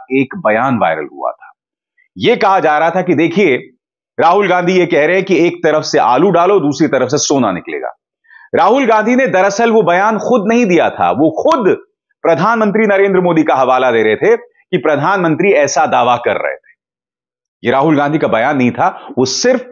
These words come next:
प्रधानमंत्री का हवाला दे रहे थे। मगर मध्य प्रदेश की एक चुनावी रैली में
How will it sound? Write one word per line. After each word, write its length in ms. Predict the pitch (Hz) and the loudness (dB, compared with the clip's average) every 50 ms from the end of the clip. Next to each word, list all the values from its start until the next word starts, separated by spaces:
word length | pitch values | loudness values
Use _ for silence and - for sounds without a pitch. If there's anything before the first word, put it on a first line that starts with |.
| - _ _ _ _ | -20 _ _ _ _
प्रधानमंत्री 1000 | - 151 156 131 123 185 214 226 240 240 240 220 185 180 180 165 - 180 196 180 | -2 -2 -2 -2 -2 -2 0 0 2 0 0 0 0 -2 -2 -2 0 0 -2 0
का 100 | 185 160 | 0 0
हवाला 280 | 151 143 135 123 123 | 2 2 2 2 0
दे 160 | 104 92 90 80 | -2 -2 -2 -4
रहे 140 | 69 64 | -4 -6
थे। 160 | - - - - _ _ _ _ _ _ _ _ _ _ _ _ _ _ _ _ _ _ - 92 | -10 -14 -20 -20 _ _ _ _ _ _ _ _ _ _ _ _ _ _ _ _ _ _ -8 -4
मगर 420 | 120 143 147 165 190 214 214 214 - - - _ _ _ _ _ _ - | -2 0 0 0 0 0 -2 -4 -12 -20 -20 _ _ _ _ _ _ -6
मध्य 360 | 107 - 220 208 165 151 160 185 | -2 -2 -2 -2 -2 -4 -4 -4
प्रदेश 520 | 180 - 156 143 151 170 170 170 170 - | -2 0 -2 0 0 2 0 0 -2 -4
की 480 | - - 175 180 185 196 - 147 151 156 | -6 -2 0 2 2 2 2 2 2 0
एक 140 | 156 156 | 0 -2
चुनावी 580 | - - - 139 120 123 127 123 110 127 127 113 | -8 -4 -2 0 0 2 0 0 0 2 0 2
रैली 400 | 92 98 98 98 95 107 107 101 | 2 0 0 0 0 0 -2 0
में 300 | 98 127 - 190 196 185 | 0 0 0 0 -2 -2